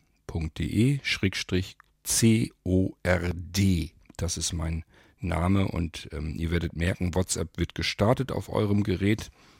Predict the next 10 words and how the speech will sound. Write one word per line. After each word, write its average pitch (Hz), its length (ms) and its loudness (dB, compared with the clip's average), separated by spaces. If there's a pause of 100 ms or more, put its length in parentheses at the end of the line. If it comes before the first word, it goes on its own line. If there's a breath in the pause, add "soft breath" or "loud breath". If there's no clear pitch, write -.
(220 soft breath)
Ihr - 60 -8
müsst - 200 -4
dazu 85 300 -2
natürlich 87 300 0
diese 80 260 -2
Adresse 90 400 2
dort 90 480 4
anvisieren, 87 640 2 (460 loud breath)
wo, 87 440 2
äh, 78 140 -4